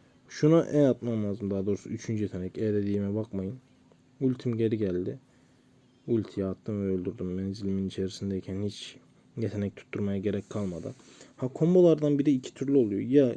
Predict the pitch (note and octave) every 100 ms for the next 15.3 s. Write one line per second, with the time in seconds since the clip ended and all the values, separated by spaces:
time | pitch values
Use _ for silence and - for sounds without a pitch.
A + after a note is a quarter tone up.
0 | - - E3+ D#3 C3 B2+ C#3 D3 - A#2+
1 | A2+ C3 D3 B2+ A2 - F#2+ - C#3 -
2 | _ _ _ _ - A#2+ A2 G2+ A#2 G#2+
3 | B2 A#2 G2 G2 A2 - F#2 F2 - _
4 | _ _ _ _ _ _ G#2+ A2+ A#2 -
5 | - B2+ A#2 A#2 A2+ - - A#2 G#2 F#2
6 | - A#2 - _ - _ _ _ - C3
7 | D#3 D#3+ D#3+ E3+ C3+ B2+ - _ _ _
8 | _ C#3 D3+ C#3+ B2 A#2+ B2+ B2+ B2 C#3+
9 | D3 B2 A2+ A#2+ A#2 C3+ C#3+ C3 B2+ A2
10 | A2+ A2 - C3+ C#3 B2 C3 - - _
11 | _ _ _ _ _ _ B2 A2 - G2+
12 | - G#2 G#2 G2+ A2+ C3 _ _ _ _
13 | _ _ _ _ _ _ _ _ _ _
14 | - G#2 G2 G2+ G2 G2+ G2+ G2 F#2 F#2+
15 | G2 F#2 F#2+